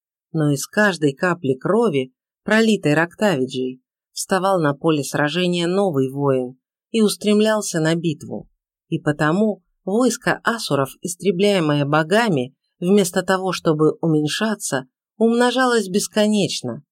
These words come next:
и сотни асуров, возникших из крови Рактавиджи, вступали в бой с небесными воинами. Тогда богиня Кали вышла сама на бой с Рактавиджей.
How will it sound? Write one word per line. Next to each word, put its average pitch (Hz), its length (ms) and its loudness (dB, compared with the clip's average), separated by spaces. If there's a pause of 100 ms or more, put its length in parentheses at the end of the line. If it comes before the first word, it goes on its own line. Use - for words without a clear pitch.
(540)
и 165 120 -2
сотни 254 640 0
асуров, 135 500 -2 (180)
возникших 175 840 0
из 170 180 -6
крови 175 340 0
Рактавиджи, 143 920 -2 (180)
вступали 233 640 0
в 139 120 -6
бой 147 380 0
с - 120 -8
небесными 135 680 0
воинами. 123 720 -6 (880)
Тогда 147 400 0
богиня 139 600 0
Кали 190 480 -2 (260)
вышла 226 580 0
сама 220 440 0
на 135 140 2
бой 143 260 0
с - 140 -6
Рактавиджей. 123 880 -4